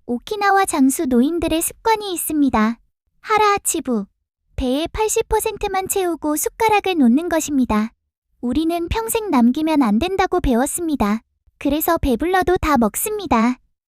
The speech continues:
하지만 과식은 몸을 늙게 합니다. 소화기관에 부담을 줍니다. 비만으로 이어집니다. 당뇨, 고혈압의 원인이 됩니다. 오늘부터 실천하십시오. 조금 아쉬울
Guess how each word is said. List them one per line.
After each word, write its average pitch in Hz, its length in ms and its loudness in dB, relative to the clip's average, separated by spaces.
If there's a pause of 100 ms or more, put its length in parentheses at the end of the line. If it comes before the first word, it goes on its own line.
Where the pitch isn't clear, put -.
(100)
하지만 415 520 -6
과식은 320 640 -4
몸을 269 300 2
늙게 247 340 0
합니다. 262 560 -2 (480)
소화기관에 392 840 0
부담을 359 460 -2
줍니다. 226 540 0 (420)
비만으로 415 600 2
이어집니다. 294 880 0 (480)
당뇨, 285 480 2
고혈압의 359 640 0
원인이 320 460 2
됩니다. 254 580 0 (460)
오늘부터 415 640 0
실천하십시오. 427 1080 0 (420)
조금 339 360 -2
아쉬울 349 400 2